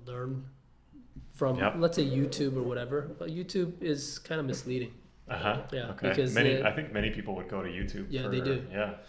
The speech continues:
Speaker 2: for
Speaker 1: Uh, but
Speaker 2: home imp-, home, home improvement
Speaker 1: Yeah.
Speaker 2: advice. Yep.
Speaker 1: Yeah. But you gotta look at several sites
Speaker 2: Right,
Speaker 1: because
Speaker 2: right.
Speaker 1: they don't go into detail.
Speaker 2: Yeah.
Speaker 1: Uh, I've watched them and they don't.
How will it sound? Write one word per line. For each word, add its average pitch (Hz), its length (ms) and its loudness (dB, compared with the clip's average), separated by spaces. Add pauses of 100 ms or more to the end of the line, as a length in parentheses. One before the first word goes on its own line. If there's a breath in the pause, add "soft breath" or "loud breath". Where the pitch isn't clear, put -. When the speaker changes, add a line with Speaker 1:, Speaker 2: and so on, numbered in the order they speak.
(160)
Speaker 2:
for - 220 -2
Speaker 1:
Uh, - 20 -2
but 135 160 2
Speaker 2:
home - 120 -2
imp-, - 440 -16
home, 180 300 -10 (680)
home 101 120 -4
improvement 98 440 0
Speaker 1:
Yeah. 90 40 6
Speaker 2:
advice. 101 380 0
Yep. - 260 -6
Speaker 1:
Yeah. 123 100 -4 (500 loud breath)
But 147 200 4
you 156 100 0
gotta 180 200 8 (220)
look 151 120 4
at 151 100 2
several 135 540 0
sites - 500 -10
Speaker 2:
Right, 90 160 0
Speaker 1:
because 120 380 -4
Speaker 2:
right. - 200 -4
Speaker 1:
they 135 100 4
don't 143 160 4
go 135 160 0
into 131 160 -4
detail. 123 480 -10 (120)
Speaker 2:
Yeah. 92 180 0 (280)
Speaker 1:
Uh, 120 160 -6
I've 123 140 -10
watched 123 360 -6
them 107 120 -14 (240)
and 113 240 -14 (600 loud breath)
they 131 160 -4 (120)
don't. 117 160 -10